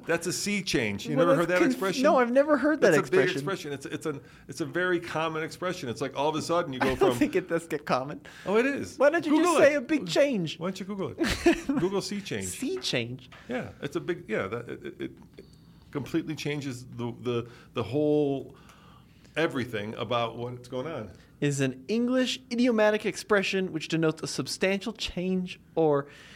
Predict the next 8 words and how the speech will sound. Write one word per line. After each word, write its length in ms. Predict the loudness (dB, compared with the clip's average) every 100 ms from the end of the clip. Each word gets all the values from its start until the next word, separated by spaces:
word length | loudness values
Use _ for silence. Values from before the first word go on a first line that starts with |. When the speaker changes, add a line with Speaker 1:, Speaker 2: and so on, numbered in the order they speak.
| -4
Speaker 2:
in 120 | -4
perspective, 760 | -2 -6 -2 2 0 2 0 0
especially 580 | -6 -2 -2 0 -4 -4
in 140 | 0
which 320 | 0 -2 -12 -14 -20 -20 _ -2
affects 500 | -2 2 0 0 -6 -4
a 60 |
group 380 | -2 0 -2